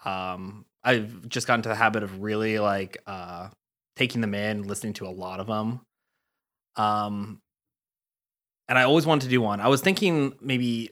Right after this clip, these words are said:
doing something that I was, like, you know, super comfortable with. I play a lot of D and D, so I was thinking, "Oh, I could do, like, something D and D related."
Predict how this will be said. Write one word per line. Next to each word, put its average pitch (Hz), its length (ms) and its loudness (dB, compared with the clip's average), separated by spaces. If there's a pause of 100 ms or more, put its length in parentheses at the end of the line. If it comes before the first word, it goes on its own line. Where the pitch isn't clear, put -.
(140)
doing 131 220 0
something 123 320 0
that 113 80 2
I 107 120 4
was, 104 200 -2
like, 101 240 -8
you 110 60 -6
know, 98 80 -8
super 127 240 -6
comfortable 139 320 -4
with. 131 200 2
I 123 40 0
play 127 180 -2
a 120 60 0
lot 113 140 2
of 113 80 -4
D 113 120 -4
and 110 100 -2
D, 110 240 -2
so 110 120 -6
I - 20 -2
was 101 80 -6
thinking, 110 420 -8
"Oh, 214 360 -4
I 120 100 -8
could 165 140 -8
do, 139 120 -4
like, 123 200 -4
something 156 260 -8
D 196 140 -4
and 190 100 -4
D 220 100 -6
related." 107 380 -2